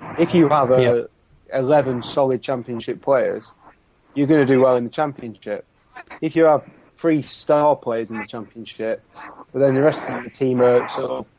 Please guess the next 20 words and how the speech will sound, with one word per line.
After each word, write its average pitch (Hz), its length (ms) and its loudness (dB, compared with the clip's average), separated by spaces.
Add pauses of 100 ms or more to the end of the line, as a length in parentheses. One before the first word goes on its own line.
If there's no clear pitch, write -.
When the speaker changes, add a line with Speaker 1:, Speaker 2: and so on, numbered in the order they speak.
(220)
Speaker 1:
high 139 260 2
League 127 360 2
One, 131 260 4
low 131 180 0
championship 139 580 -8
standard, 113 380 -8
you're 139 80 -6
still 160 260 4
only 135 180 4
gonna 123 200 0
end 120 200 0
up, 120 100 -4 (300)
you 127 100 0
know, 117 260 4 (120)
mid 131 240 0
to 135 100 -2
lower 127 280 4
table. 107 440 2 (540)
So 160 180 4
ultimately, 123 720 0